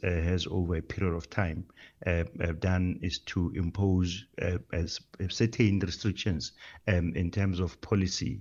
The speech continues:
and, and they'll take a posture on a particular, uh, uh, policy, for example, on human rights. Um, but, uh, uh, those human rights,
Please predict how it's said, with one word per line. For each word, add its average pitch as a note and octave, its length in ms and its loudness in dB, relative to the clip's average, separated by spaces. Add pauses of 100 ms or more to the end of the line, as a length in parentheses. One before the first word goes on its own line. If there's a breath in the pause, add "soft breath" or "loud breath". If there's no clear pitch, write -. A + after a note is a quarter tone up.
and, F2 280 2
and E2+ 180 0
they'll E2+ 180 2
take G2+ 240 2
a F#2+ 60 0
posture G2+ 480 0 (300 loud breath)
on F#2+ 100 2
a E2+ 60 4
particular, F#2 580 0 (120)
uh, F2+ 360 -2
uh, F2 60 0
policy, F#2 560 0
for F#2+ 200 -2
example, F2+ 520 0 (300 loud breath)
on F#2+ 120 4
human F#2+ 340 6
rights. F#2 520 0
Um, F2+ 200 2
but, F2+ 180 -2 (100)
uh, E2+ 160 2 (180)
uh, F2+ 120 2
those A2+ 260 4
human G#2 280 2
rights, F#2+ 380 2